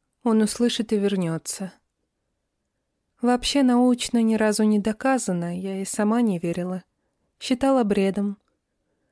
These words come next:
А сейчас меня не заткнуть, представляешь? Хихикнула я. Но это ещё ладно. Сейчас тебе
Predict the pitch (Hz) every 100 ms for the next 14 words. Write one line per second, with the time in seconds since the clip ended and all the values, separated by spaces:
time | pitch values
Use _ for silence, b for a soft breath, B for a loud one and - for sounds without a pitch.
0 | _ _ _ _ _ - 214 240 - 302
1 | - 226 214 226 220 196 185 - 190 185
2 | - 208 190 - 214 214 226 202 - -
3 | _ _ _ _ _ _ _ _ _ _
4 | - 208 - 202 202 196 190 190 180 180
5 | _ _ _ _ _ _ _ _ _ _
6 | _ _ _ 262 262 247 247 - 262 247
7 | 202 170 175 _ _ _ B B B B
8 | B - 247 302 294 294 226 226 220 214
9 | 208